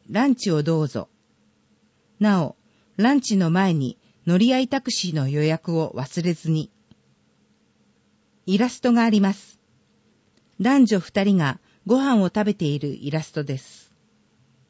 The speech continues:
四、帰りは乗り合いタクシーで。イラストがあります。男女二人がタクシーに乗っているイラストです。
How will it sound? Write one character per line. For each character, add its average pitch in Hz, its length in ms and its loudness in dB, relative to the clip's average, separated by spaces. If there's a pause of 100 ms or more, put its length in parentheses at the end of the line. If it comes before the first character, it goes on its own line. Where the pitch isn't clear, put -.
(760)
四、 214 360 4 (840)
帰 247 240 2
り 262 140 0
は 185 120 2
乗 160 100 2
り 208 160 2
合 233 60 2
い 240 80 0
タ 233 160 -4
ク 170 100 -12
シ 147 240 -6
ー - 20 -8
で。 120 200 -14 (1700)
イ 202 120 2
ラ 233 120 2
ス - 80 -16
ト 233 120 0
が 214 120 2
あ 214 60 2
り 196 100 0
ま 190 140 2
す。 - 260 -18 (680)
男 247 260 2
女 208 120 0
二 190 240 -6
人 190 140 2
が 135 200 -2 (300)
タ 254 140 -6
ク 269 100 -6
シ 233 180 -2
ー 196 40 4
に 170 160 2
乗 151 120 -2
っ 139 40 -8
て - 180 -8
い 156 120 -4
る 151 220 -6
イ 160 100 -6
ラ 160 120 -2
ス - 100 -16
ト 156 120 -6
で 131 140 -6
す。 - 320 -20